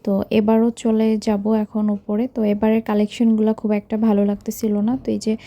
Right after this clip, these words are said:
নানুর শাড়িটা নিয়ে এখন আমরা উপরে যাচ্ছি। তো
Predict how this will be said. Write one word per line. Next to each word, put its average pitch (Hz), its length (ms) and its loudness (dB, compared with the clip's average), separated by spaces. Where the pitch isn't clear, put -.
নানুর 214 340 4
শাড়িটা 214 420 2
নিয়ে 233 200 4
এখন 220 240 -2
আমরা 202 560 0
উপরে 214 320 -2
যাচ্ছি। 202 480 -4
তো 202 240 -4